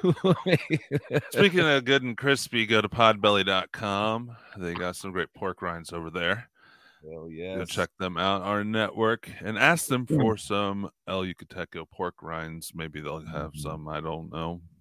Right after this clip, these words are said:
Speaker 1: They very well could. They very well could. Goodness. My goodness. So what, uh, what do we got going on in the, in the world of the weird,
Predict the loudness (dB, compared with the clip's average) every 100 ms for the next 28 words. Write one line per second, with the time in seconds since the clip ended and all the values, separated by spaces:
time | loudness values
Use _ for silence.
0 | _ _ _ _ _ _ _ _ _ _
1 | -10 -8 -4 -4 -4 -6 -6 -6 -6 -8
2 | _ _ _ _ _ _ _ _ _ _
3 | -16 -4 0 2 0 -2 -4 -4 -8 _
4 | _ _ _ _ _ _ _ _ _ _
5 | _ _ _ -20 -12 -10 -10 -12 -16 _
6 | _ _ _ _ _ _ -2 4 4 4
7 | 0 0 4 8 10 10 8 0 -2 0
8 | 6 8 8 8 8 8 6 6 8 6
9 | 4 0 -6 -20 _ -6 -4 -2 -4 -4
10 | -6 -2 0 0 -2 -8 -4 -4 -4 -8